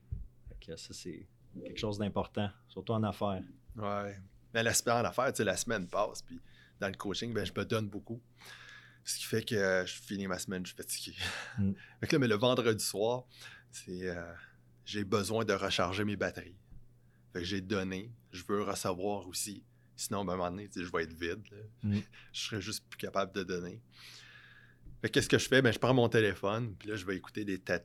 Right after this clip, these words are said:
Speaker 2: Talks, je vais écouter des conférences, des audiobooks, euh, puis... Parce que faire de la lecture, ça demande quand même un certain niveau d'énergie, puis à ce moment-là, je, je l'ai juste pas le vendredi soir.
Speaker 1: Fait que tu vas écouter le podcast Soul Man, là.
Speaker 2: Ouais !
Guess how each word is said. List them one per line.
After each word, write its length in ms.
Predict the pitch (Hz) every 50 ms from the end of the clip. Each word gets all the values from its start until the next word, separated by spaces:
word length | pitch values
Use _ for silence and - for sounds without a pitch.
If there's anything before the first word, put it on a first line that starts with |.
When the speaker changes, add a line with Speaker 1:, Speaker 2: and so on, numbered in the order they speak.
| - _
Speaker 2:
Talks, 300 | - 80 78 71 73 -
je 80 | -
vais 60 | 82 80
écouter 220 | - - - 92
des 100 | 85 90 -
conférences, 720 | 92 90 90 - 95 87 82 85 85 90 90 87 87 -
des 220 | - 92 87 87 95
audiobooks, 760 | 90 85 92 95 90 85 - 95 92 92 92 - - - 95
euh, 260 | 87 90 87 85 87 87
puis... 360 | - - 80 80 78 76 78 - - - - - - -
Parce 140 | 92 -
que 40 | -
faire 100 | - 107 107
de 20 |
la 100 | 104 98
lecture, 400 | 92 85 - - - 95 107 110
ça 140 | - - 90
demande 260 | 85 92 104 104 92
quand 160 | - 87 90
même 140 | 95 98 92
un 40 | 82
certain 320 | - - - - - 95
niveau 200 | 90 90 90 101
d'énergie, 480 | 92 98 90 87 82 85 - - 110 110
puis 240 | - - 80 80 - - - - - -
à 100 | 92 92
ce 120 | - -
moment-là, 500 | 104 90 92 90 87 85 82 87 101 101
je, 160 | 95 - -
je 140 | - - 98
l'ai 240 | 87 85 82 87 87
juste 340 | 85 90 87 - - - -
pas 140 | 95 92 107
le 100 | 110 92
vendredi 420 | 98 92 98 90 - 104 90 -
soir. 360 | - - 95 90 92 107 107 98 - - - - - -
Speaker 1:
Fait 140 | - - - 90
que 80 | -
tu 80 | - 101
vas 40 | 98
écouter 260 | - 131 - - 110 104
le 60 | 95
podcast 460 | - 107 98 95 - - 101 95 -
Soul 160 | - 98 90
Man, 240 | 95 113 160 151 104
là. 140 | 98 95 92
Speaker 2:
Ouais ! 560 | - 139 175 - - 185 180 143 120 113 110